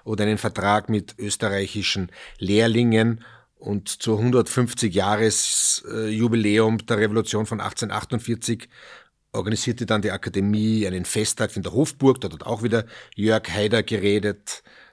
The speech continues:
Da war ich auch <laughs> schon damals, kann ich mich erinnern, dabei. Da gab's Mozart, ein Mozart-Stück und Beethoven und eine Lesung von Heinrich Heine. Und Jörg Haider hat eine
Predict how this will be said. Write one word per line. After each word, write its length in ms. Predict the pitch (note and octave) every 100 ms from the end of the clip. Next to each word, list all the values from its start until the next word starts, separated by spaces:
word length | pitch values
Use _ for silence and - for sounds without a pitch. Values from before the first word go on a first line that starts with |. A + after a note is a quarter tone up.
| -
Da 120 | F#2
war 100 | G#2
ich 100 | G2
auch 140 | A#2+ -
<laughs> 0 |
schon 220 | - E3
damals, 320 | - A#2 A#2+
kann 120 | B2
ich 40 | A2+
mich 140 | A2
erinnern, 280 | A#2 A#2 A2 - - -
dabei. 320 | G#2 G#2 G#2+
Da 80 | G2+
gab's 380 | - - - -
Mozart, 720 | - G#2 C3 B2+ B2 A2+ - F#2+
ein 260 | - F#2
Mozart-Stück 640 | F2 B2+ C3 A#2+ - A#2 A2+
und 180 | F2 - -
Beethoven 680 | A2+ A2 G#2+ F#2+ G2+ F#2+ F#2
und 100 | E2+
eine 140 | F#2
Lesung 400 | F#2 G2 G2+ A2
von 240 | - G2 F#2+ - - -
Heinrich 500 | G#2 A#2 A2+ - -
Heine. 420 | G2 A2+ G#2 G2+
Und 120 | G2+
Jörg 160 | G2+ G2+
Haider 240 | G#2 G#2
hat 100 | G2+
eine 220 | G2+ G#2+